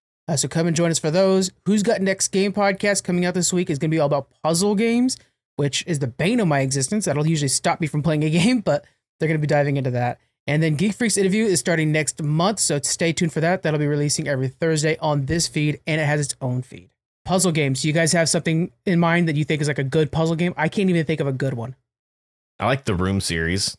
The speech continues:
Speaker 2: Like, they're kind of like escape room sort of
Speaker 1: Yeah.
Speaker 2: games. There's one that I played with Kyle that was, I forget the name of it, Escape Room Simulator,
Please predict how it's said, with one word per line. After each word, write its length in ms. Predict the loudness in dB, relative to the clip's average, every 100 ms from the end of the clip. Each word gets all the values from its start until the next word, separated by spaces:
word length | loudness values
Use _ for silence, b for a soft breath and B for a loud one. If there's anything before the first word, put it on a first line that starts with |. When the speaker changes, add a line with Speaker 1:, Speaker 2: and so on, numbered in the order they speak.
| -4
Speaker 2:
Like, 260 | -4 -6 -14
they're 460 | -12 -8 -4 -4
kind 220 | -4 -4 -2
of 60 |
like 120 | -4 -4
escape 400 | -4 -4 -6 -4
room 280 | -4 -2
sort 280 | -2 -2 -2
of 120 | 0
Speaker 1:
Yeah. 200 | 0 0 -2
Speaker 2:
games. 320 | -2 -4 -8 _ _ _ _ _ -2
There's 100 | 0
one 80 |
that 100 | 2
I 40 | 0
played 160 | 0
with 120 | -2 -2
Kyle 300 | -2 0 2
that 160 | 0
was, 180 | 0 -4
I 60 | -6
forget 240 | -8 -10
the 60 | -6
name 160 | -4 -2
of 120 | -2
it, 120 | -4
Escape 320 | -4 -4 -2 -2
Room 140 | -2
Simulator, 680 | -2 -2 0 0 0 -2 -4